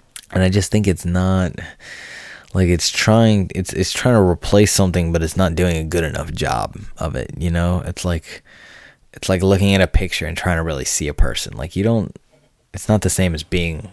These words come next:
in the same room as somebody and, like, you know, seeing their face, seeing how it works with the light, that's, it's a lot more detailed than looking at a picture. And I think that's the same thing that's, like, social media is doing. It's like, that's not really being social.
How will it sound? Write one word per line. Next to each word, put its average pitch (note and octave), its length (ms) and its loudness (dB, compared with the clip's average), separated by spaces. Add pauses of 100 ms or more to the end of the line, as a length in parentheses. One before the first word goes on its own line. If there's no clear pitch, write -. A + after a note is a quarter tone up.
(140)
in F2+ 100 -6
the F2 80 -6
same D#2+ 260 -6
room D#2+ 180 -6
as D2+ 100 -6
somebody C2+ 680 -8
and, D#2+ 120 -8
like, - 340 -12 (180)
you - 100 -10
know, - 280 -14
seeing F#2+ 420 0
their F2+ 120 2
face, E2 320 -4
seeing F2+ 200 -2
how E2 240 0
it D2+ 60 -6
works - 320 -6
with D#2+ 100 -10
the E2 80 -6
light, D#2 320 -4
that's, - 300 -6 (500)
it's - 100 -4
a F#2 40 4
lot F2 220 6
more E2+ 140 2
detailed E2 440 -4
than D#2+ 140 -4
looking D#2 200 -4
at D2+ 60 -6
a D2+ 60 -6
picture. - 300 2
And C#2 100 -6
I D#2+ 60 -4
think E2 220 -4
that's E2 240 -2
the E2+ 80 -4
same D#2+ 220 -2
thing E2 160 -4
that's, - 260 -10
like, A#1+ 160 -8
social - 380 -2
media D#2+ 240 -6
is D#2+ 100 -12
doing. D2+ 200 -6
It's - 140 -6
like, D#2 200 -6
that's - 220 -2
not D#2+ 180 -2
really D#2 440 -6 (300)
being D2+ 240 -2
social. - 500 -6